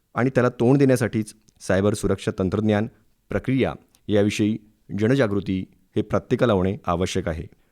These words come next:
आणि याच अनुषंगाने आज आपण भेटणार आहोत अकोला पोलीस मुख्यालयातील सायबर सेलच्या प्रमुख एपीआय मनीषा तायडे मॅडम यांना. तायडे मॅडम, सर्व श्रोत्यांच्या वतीने आणि अकोला आकाशवाणीच्या वतीने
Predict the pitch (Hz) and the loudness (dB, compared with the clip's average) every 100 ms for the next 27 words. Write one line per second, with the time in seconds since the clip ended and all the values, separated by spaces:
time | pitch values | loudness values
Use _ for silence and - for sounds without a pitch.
0 | - 95 98 104 123 127 123 127 127 135 | -6 0 2 4 4 2 4 4 4 2
1 | 113 110 117 104 95 120 117 117 - - | 0 0 2 2 2 0 0 -2 -8 -14
2 | _ _ _ 110 113 117 117 110 107 104 | _ _ _ -4 2 4 4 4 0 0
3 | 95 - 117 123 - 113 - _ _ - | -4 -2 0 0 0 -4 -6 _ _ -4
4 | 92 101 107 104 95 101 104 104 - - | -2 0 0 -2 -2 -2 0 -2 -2 -12
5 | _ - 98 139 98 87 - _ _ 101 | _ -2 0 2 0 0 -6 _ _ -2
6 | 104 104 117 - 98 95 85 78 71 - | 0 0 -2 -2 -2 -2 -4 -6 -10 -14
7 | - _ _ - 101 131 139 139 151 _ | -20 _ _ 0 4 4 4 0 -6 _
8 | _ - 117 113 113 101 117 127 131 120 | _ -8 -2 0 0 0 0 0 0 -2
9 | 123 123 131 _ - 101 107 98 113 120 | -2 -4 -8 _ -8 -6 -6 -4 -2 -2
10 | 117 110 107 98 92 87 82 | -2 -4 -4 -2 -4 -6 -8